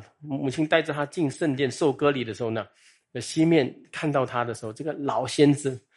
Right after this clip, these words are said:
啊，他就说这句经文，啊，“他是外邦人的光。”呃，这句话，那路加福音二章那边就出现了。然后我们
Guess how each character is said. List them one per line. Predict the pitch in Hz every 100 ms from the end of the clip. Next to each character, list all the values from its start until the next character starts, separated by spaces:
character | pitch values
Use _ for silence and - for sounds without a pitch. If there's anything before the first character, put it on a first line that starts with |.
| _ _ _ _ _
啊， | 113 104
他 | 107
就 | 123 117
说 | 123 117 - - - _ - -
这 | -
句 | 131 135
经 | 117 117
文， | 104 90
啊 | 98 95
，“他 | 120
是 |
外 | 131 147
邦 | 135 131 131
人 | 113 110 -
的 | 110
光。” | - 107 101 -
呃， | 120
这 | 185
句 | 180 156
话， | 131 87 - 131
那 | 123 131
路 | 147
加 | 143
福 | 127 127
音 | 127
二 | 165 135
章 | 135 127
那 | 123
边 | 117 117
就 | 135
出 | 117 123
现 | 113 110
了。 | 98 _ _ _ _ - - -
然 | 151
后 | 190
我 | 151
们 | 147 170